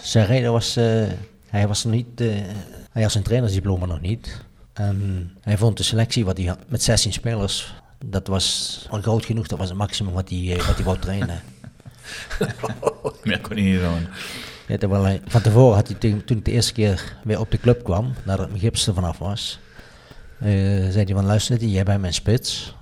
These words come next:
Speaker 1: eh, bla, bla, bla." Ik zei, "Nou ja, zij is goed." Dus, nou, dan ben ik weer gaan trainen. Eh, na twee weken heb ik toen, eh,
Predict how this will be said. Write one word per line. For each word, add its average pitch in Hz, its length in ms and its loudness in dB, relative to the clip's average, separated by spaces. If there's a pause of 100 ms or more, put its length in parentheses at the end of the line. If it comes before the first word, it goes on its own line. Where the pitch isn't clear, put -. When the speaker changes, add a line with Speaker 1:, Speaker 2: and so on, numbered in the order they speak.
Speaker 1:
eh, 95 280 0
bla, 95 200 2
bla, 87 180 0
bla." 110 340 2 (120)
Ik 104 60 -10
zei, 98 120 -6
"Nou 87 180 -6
ja, - 200 -12 (680)
zij - 160 -6
is - 100 -6
goed." 143 180 2 (160)
Dus, - 360 -2 (300)
nou, 107 160 -4
dan 92 80 -8
ben 98 100 -2
ik - 320 -10 (580)
weer 104 160 -2
gaan 95 180 -4
trainen. 107 520 -2 (520)
Eh, 104 140 -2 (680)
na 104 200 -2
twee 104 280 0
weken 101 300 0
heb 95 80 -2
ik 92 120 -8
toen, 98 260 0
eh, 92 80 2